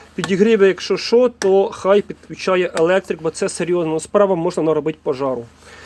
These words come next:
Остання клавіша. На закуску оставив регулювання м'якості хода сидіння. Я трошки припідніму його, щоб продемонструвати,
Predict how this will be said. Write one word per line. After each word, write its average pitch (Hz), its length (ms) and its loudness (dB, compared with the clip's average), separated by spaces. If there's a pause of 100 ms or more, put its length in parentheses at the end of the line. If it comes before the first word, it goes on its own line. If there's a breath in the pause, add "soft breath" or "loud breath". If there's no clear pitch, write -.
(560 loud breath)
Остання 208 540 0
клавіша. 233 680 2 (520)
На 160 120 0
закуску 185 480 -6
оставив 190 420 2
регулювання 180 680 2
м'якості 175 600 -4
хода 156 320 -4
сидіння. 131 560 -8 (200)
Я 180 120 4
трошки - 300 -6
припідніму 226 680 2
його, 208 280 2 (840 loud breath)
щоб 175 180 -6
продемонструвати, 156 1120 2